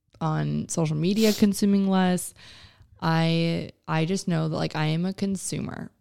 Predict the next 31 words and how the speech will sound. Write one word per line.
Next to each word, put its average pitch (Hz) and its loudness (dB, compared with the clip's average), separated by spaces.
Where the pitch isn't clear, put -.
I 165 0
love 156 -4
to 175 -6
be, 190 0
like, 180 -2
always 165 0
listening 151 -4
to 147 -4
music, 220 -4
to - -10
podcasts, 165 -4
to, 143 -4
um, 151 -4
videos. 160 -2
Like, 151 -4
I'm 151 -4
always, 156 -4
I 156 -6
always 156 -6
listen 160 -12
to 160 -8
something 147 -8
in 147 -4
the 147 -6
background, 175 -6
and 151 -6
I 143 -4
just - -8
should, 160 -6
like, 151 -6
not. 127 -10